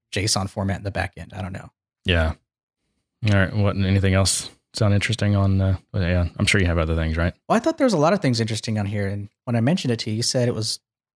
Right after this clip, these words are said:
Speaker 1: kind of uneventful. And I think what you meant by that is there's really nothing new for developers in terms of the language or anything like that. It's, nothing's changed there.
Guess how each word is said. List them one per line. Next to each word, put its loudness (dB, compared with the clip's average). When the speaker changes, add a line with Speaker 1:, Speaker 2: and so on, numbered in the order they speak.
Speaker 1:
kind 0
of -4
uneventful. -2
And 2
I 2
think -2
what -2
you 0
meant 2
by -2
that 2
is 0
there's -2
really 4
nothing 2
new 2
for -4
developers -2
in -2
terms -4
of -4
the -10
language -2
or -10
anything -4
like -6
that. -8
It's, -14
nothing's -2
changed -10
there. -16